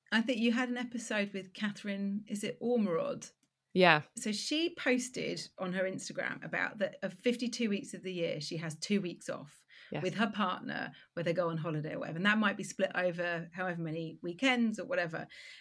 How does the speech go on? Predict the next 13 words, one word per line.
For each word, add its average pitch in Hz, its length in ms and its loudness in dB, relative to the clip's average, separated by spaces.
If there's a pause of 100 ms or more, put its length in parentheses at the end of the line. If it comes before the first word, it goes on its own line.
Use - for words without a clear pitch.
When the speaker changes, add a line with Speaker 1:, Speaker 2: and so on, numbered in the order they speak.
Speaker 1:
And 208 140 -2
I 269 180 8
remember 269 340 6
reading 254 340 6
that - 100 0
and 170 80 -4
being 185 120 -2
like, 196 220 -8
"Whoa, 247 260 6
that's 226 200 -2
bold." 160 540 -4 (680)
But - 160 2
actually, 240 920 4